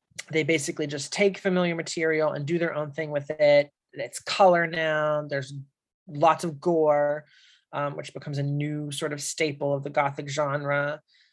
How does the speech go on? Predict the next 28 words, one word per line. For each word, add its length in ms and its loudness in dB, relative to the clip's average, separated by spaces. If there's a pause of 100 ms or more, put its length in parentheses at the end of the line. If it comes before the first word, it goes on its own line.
(320)
Um, 360 -14
blood 480 4
spurts 920 0
and 520 -14
severed 520 -2
limbs 840 -2
and, 160 -10 (320)
and 180 -4
whatnot. 540 0
But 100 -6
it's 100 -2
also 360 8
a 60 4
very, 380 2
like, 320 -4 (760)
well-made 580 2
film. 640 -2
Its 160 -12
costumes 580 0
are 100 4
good. 380 -2
Its 260 -10
cinematography, 1200 -2
the 80 -6
music, 580 0
the 120 -6
art 300 2
direction. 800 -6